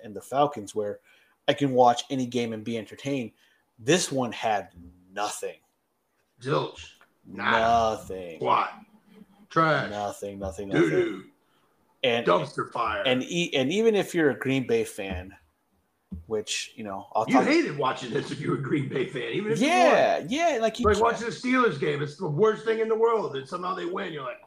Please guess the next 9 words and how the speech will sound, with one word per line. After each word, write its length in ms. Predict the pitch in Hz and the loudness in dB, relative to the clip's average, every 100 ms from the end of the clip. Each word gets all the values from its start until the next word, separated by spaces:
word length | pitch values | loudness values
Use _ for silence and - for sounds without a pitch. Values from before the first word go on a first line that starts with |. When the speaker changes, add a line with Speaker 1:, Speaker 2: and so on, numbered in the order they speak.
| - | -10
Speaker 2:
"How 140 | 269 | -8
the 140 | 294 - - - | -6 -10 -18 -12
fuck?" 300 | 302 311 - _ _ _ - | -8 -8 -10 _ _ _ 0
Speaker 1:
At, 180 | 156 165 | 2 4
at 100 | 175 | 4
Speaker 2:
All 160 | 170 - | 6 2
right, 260 | - - | 0 -6
cool, 320 | - 277 220 - | -4 -4 -2 -4
tight. 320 | - 226 - | -2 -2 -4